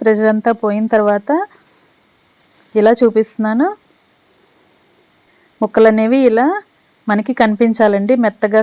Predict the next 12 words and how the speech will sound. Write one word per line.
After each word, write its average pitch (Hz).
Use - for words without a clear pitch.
కాకుండా. 208
ఇప్పుడు 220
ఇవన్నీ 208
కూడా 226
స్ట్రైనర్తో 220
వడకట్టుకుందాం. 214
ఇలా 226
వాటర్ 214
అన్నీ 220
కూడా 233
కిందకు 220
వచ్చేసే 214